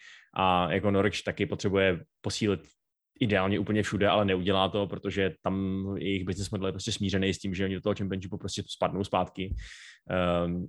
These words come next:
a, ale jako tohle mi přijde jako rozumnej, potenciálně dokonce i, eh, s přeprodejní hodnotou jako rozumnej nákup, no. Co ty, Piky?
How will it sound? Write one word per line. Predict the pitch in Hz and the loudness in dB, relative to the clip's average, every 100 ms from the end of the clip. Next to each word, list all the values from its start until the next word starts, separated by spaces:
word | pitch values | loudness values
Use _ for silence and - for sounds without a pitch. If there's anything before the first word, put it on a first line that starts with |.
| - | -4
a, | 98 95 92 90 90 | 2 4 4 4 4
ale | 90 101 98 95 | 2 4 4 4
jako | 90 98 | 4 0
tohle | 92 98 | 2 -2
mi | |
přijde | 92 98 | -2 -4
jako | 92 95 | -2 0
rozumnej, | 101 110 104 101 101 98 98 92 _ _ | 2 4 4 4 2 0 -2 -6 _ _
potenciálně | 107 101 107 - 104 98 101 | -4 0 0 2 2 4 2
dokonce | 92 95 - | 0 -2 -4
i, | 90 95 90 95 | -2 0 0 -2
eh, | 90 92 92 92 95 | -4 -4 -4 -6 -6
s | - - - | -4 -4 -6
přeprodejní | - 117 - 107 107 107 | -2 0 2 2 2 2
hodnotou | 98 101 95 104 98 95 95 92 87 - - - - - | 0 0 0 2 2 0 -2 -4 -8 -10 -14 -14 -14 -12
jako | - 95 | -10 -6
rozumnej | 95 92 95 90 | -4 -2 -2 -4
nákup, | 85 85 80 | -6 -10 -14
no. | - 95 _ _ _ _ _ _ _ _ | -18 -20 _ _ _ _ _ _ _ _
Co | - | -4
ty, | 110 110 | -2 -2
Piky? | 101 - 85 | -2 -4 -6